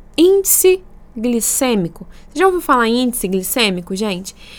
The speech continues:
Índice glicêmico é a capacidade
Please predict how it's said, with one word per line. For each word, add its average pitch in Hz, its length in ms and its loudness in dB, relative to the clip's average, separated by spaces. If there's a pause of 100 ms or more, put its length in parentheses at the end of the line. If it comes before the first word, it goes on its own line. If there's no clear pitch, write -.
(240)
Índice 320 300 2
glicêmico 220 800 0
é 220 140 2
a 220 80 -2
capacidade 214 1200 2